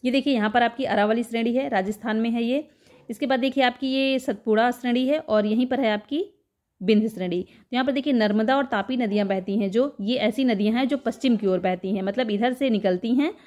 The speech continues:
अ, और इधर जाकर गिरती हैं, अरब सागर में गिरती हैं। पश्चिमी घाट का विस्तार देखिए, एक समान है, एक समान रूप से, जबकि पूर्वी घाट का विस्तार बीच में टूटा, टूटा हुआ है तथा असमान है। मतलब जो पूर्वी पश्चिमी, पूर्वी वाला हिस्सा इधर हो गया, तो इधर वाला जो विस्तार है,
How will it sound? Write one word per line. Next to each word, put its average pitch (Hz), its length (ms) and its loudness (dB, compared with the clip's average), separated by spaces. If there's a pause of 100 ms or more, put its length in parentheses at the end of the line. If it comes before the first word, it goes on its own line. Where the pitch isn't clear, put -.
(220)
अ, 202 180 -2
और 220 240 0
इधर 240 260 0
जाकर 220 300 0
गिरती 220 340 -2
हैं, 269 140 -2
अरब 202 180 -2
सागर 180 340 -4
में 180 140 -4
गिरती 185 360 -4
हैं। 185 180 -4 (1040)
पश्चिमी 277 360 2
घाट 254 220 0
का 277 80 -4
विस्तार 240 360 -2
देखिए, 247 260 -2
एक 208 240 -2
समान 214 320 -2
है, 233 160 -4
एक 214 200 -4
समान 214 280 -2
रूप 220 140 0
से, 240 180 -2
जबकि 214 240 -4
पूर्वी 214 360 -2
घाट 208 300 -4
का 220 100 -4
विस्तार 202 400 -2
बीच 202 240 -2
में 254 80 -2
टूटा, 196 440 -2 (100)
टूटा 196 200 0
हुआ 214 260 2
है 247 100 -2
तथा 220 240 -2
असमान 190 420 -4
है। 180 100 -6 (320)
मतलब 233 220 0
जो 269 160 0
पूर्वी 220 480 -2
पश्चिमी, 196 360 -4
पूर्वी 214 320 -2
वाला 220 180 2
हिस्सा 220 220 -2
इधर 208 200 -2
हो 214 80 0
गया, 233 120 -2
तो 247 120 -6
इधर 226 240 -2
वाला 220 180 2
जो 202 120 0
विस्तार 190 400 -6
है, 214 120 -2